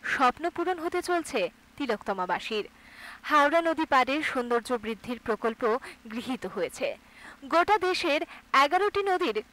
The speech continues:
সৌন্দর্য বৃদ্ধির জন্য নির্বাচিত হয়েছে, তার মধ্যে একটি হলো আগরতলার হাওড়া। স্মার্ট সিটি প্রকল্পের পাশাপাশি সিটিজ চ্যালেঞ্জের আওতায় হবে এই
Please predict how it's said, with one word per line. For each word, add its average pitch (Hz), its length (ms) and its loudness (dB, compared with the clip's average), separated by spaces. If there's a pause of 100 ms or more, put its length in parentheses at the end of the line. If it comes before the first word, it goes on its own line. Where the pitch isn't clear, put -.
(160)
সৌন্দর্য 277 400 0 (140)
বৃদ্ধির 220 460 -8
জন্য 208 180 -2 (160)
নির্বাচিত 214 420 -4 (100)
হয়েছে, 180 320 -4 (500)
তার 214 220 4
মধ্যে 214 280 -4
একটি - 180 -8 (100)
হলো 269 180 0 (420)
আগরতলার 214 500 0 (380)
হাওড়া। 202 360 -2 (600)
স্মার্ট 359 380 8
সিটি 427 220 2 (100)
প্রকল্পের 330 500 2 (120)
পাশাপাশি 262 540 -2 (260)
সিটিজ 381 320 0 (100)
চ্যালেঞ্জের 254 500 2 (160)
আওতায় 202 400 0 (300)
হবে 226 260 2 (200)
এই 254 100 -4